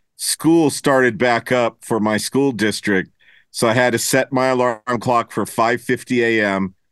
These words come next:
You know, getting up for me is not that difficult because in radio, we work a lot of weird hours. The time isn't what gets me.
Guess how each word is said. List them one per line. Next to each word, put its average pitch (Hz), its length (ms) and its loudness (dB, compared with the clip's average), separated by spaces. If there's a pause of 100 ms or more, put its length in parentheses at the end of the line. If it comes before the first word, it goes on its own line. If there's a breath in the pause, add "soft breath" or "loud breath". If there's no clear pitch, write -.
(460)
You 160 140 0
know, 165 180 2
getting 226 420 0
up 196 200 0
for 151 180 -2
me 135 560 0
is 117 240 -2
not 143 380 0 (280)
that 139 300 0
difficult 147 560 -2
because 123 300 -2
in 113 120 0
radio, 117 640 0 (300)
we 127 140 0
work 127 260 0
a 127 60 2
lot 117 200 2
of 107 100 -2
weird 110 280 2
hours. 90 560 -2 (380)
The 123 160 0
time 180 540 2
isn't 135 300 -2
what 123 220 -2
gets 147 300 -2
me. 104 300 -2